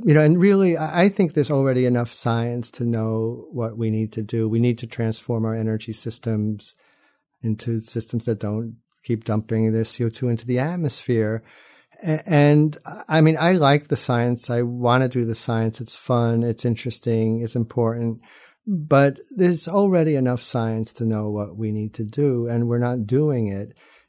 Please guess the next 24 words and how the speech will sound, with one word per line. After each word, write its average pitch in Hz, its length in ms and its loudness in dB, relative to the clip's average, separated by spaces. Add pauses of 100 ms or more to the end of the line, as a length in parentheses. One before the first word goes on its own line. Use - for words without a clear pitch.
(120)
And, 143 220 2
and 170 260 4
I 165 160 2
think 202 240 4
it's 185 120 2
basically 143 500 2
the 131 140 0
prisoner's 127 520 0
dilemma 123 420 2
or 120 140 2
tragedy 117 500 -2
of 110 60 -4
the 120 80 -2
commons 117 580 -2
type 123 340 -4
problem 131 680 0
that, 120 340 0 (420)
that, 117 400 0 (400)
you 269 340 -2
know, 131 200 4
you 180 320 -8
know, 151 180 4
if 151 320 -2
I'm, 139 540 4